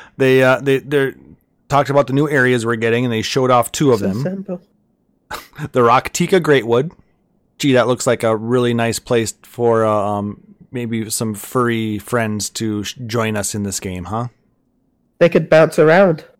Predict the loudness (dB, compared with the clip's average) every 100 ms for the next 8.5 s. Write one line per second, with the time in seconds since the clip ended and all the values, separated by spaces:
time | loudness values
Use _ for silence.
0 | _ -2 -2 -4 _ _ _ _ -2 -2
1 | 0 0 0 0 0 -2 0 0 0 -2
2 | -2 -4 -8 -14 _ _ _ _ _ _
3 | _ _ _ _ _ _ _ -4 -4 -10
4 | _ _ _ _ _ _ 0 0 -4 _
5 | -10 -2 4 4 8 8 8 6 6 4
6 | 4 2 4 6 8 6 4 -4 0 0
7 | 2 2 0 -2 -6 -4 -4 -6 -6 -4
8 | 0 0 0 -4 -8